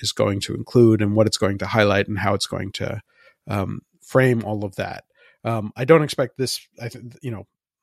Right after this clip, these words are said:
like the Protocols Not Platforms paper, I mean, that took nearly a year to really write and go through and, and edit and get a lot of feedback and, and then, uh, rewrite it.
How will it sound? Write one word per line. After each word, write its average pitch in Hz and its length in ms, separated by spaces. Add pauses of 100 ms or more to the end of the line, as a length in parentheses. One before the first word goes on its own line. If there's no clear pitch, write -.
like 160 280
the 151 80
Protocols 147 420
Not 107 160
Platforms 113 360
paper, 107 320
I 101 40
mean, 107 180
that 139 260
took - 400 (760)
nearly 139 420
a 113 60
year 104 520
to 107 120
really 101 320
write 101 480
and 104 160
go 95 100
through 98 400
and, 95 260
and 98 200
edit 95 340
and 98 320 (380)
get 104 100
a 110 80
lot 101 160
of 101 80
feedback 92 540
and, - 260
and 98 180
then, 95 340 (140)
uh, 95 400
rewrite 98 600
it. 104 200